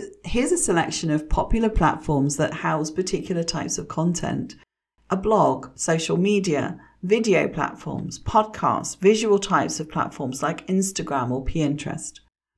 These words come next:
and more formal distribution platforms that you might use for books or white papers.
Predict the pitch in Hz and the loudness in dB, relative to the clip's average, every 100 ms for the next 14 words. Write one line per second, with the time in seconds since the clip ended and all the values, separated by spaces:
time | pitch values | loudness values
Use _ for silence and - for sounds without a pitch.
0 | _ _ - 196 196 151 190 95 - 226 | _ _ 0 2 2 0 -2 -2 -2 0
1 | 240 165 147 - 151 143 - 156 143 - | 2 2 0 -4 -4 -4 -4 -4 -2 -4
2 | - 135 123 190 - 202 196 196 147 143 | -2 -4 -2 0 0 0 0 0 -2 -4
3 | - 170 170 190 - - 156 143 143 - | -4 -4 0 0 0 -6 -4 -2 0 0
4 | 156 143 - - - | 0 0 -2 -2 -8